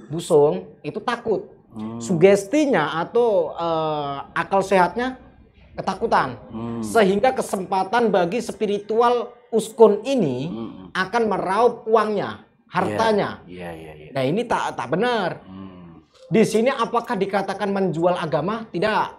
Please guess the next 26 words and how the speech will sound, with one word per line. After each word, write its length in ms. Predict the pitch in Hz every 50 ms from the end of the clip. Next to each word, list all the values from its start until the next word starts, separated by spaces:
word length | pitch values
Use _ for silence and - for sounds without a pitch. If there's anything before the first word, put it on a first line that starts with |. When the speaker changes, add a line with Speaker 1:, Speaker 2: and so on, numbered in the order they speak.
| _ _
Speaker 2:
Hmm. 140 | - - -
Speaker 1:
Tapi 320 | - 165 175 165 202 262
di 120 | 202 202 202
sini 300 | - - 170 170 185 233
mencoreng 580 | 247 233 214 190 190 - 226 233 240 262 233 226
nama 200 | 214 208 196 180
baik 180 | 151 180 208 208
agama 340 | - 175 165 160 202 208 220
itu 120 | 196 156
benar. 320 | 180 156 160 196 190 160 120
Speaker 2:
Hmm. 540 | - - - - - - - - - - -
Speaker 1:
Mencoreng 400 | - 147 147 - 165 165 190 202
nama 220 | 202 185 170 170
baik 180 | 156 147 170 175
agama. 460 | - 139 127 139 147 151 151 127 104 92 - - _ _ _ _ _
Karena 420 | - 127 120 123 143 185 226 240 233
begini, 460 | 214 180 165 170 180 175 147 113 - - - - _ _ _ _
saya 360 | _ - - 208 220 240 247
tidak 220 | 247 247 214 190
sependapat 720 | - 175 156 190 170 156 156 143 - - 214 208 214 - - _ _ _ _ -
orang 340 | - 151 165 - 220 220 202
yang 180 | 196 196 180 170 156 135 127 - _ - _ - -
pengobatan, 920 | - 165 170 165 156 147 156 151 151 - 180 180 185 185 180 185 180 175
keluar 280 | - 165 156 170 165 160
benda, 580 | 147 170 165 165 160 151 170 175 170 175 175 170
keluar 580 | - 165 156 160 160 160 156 156 147 139 -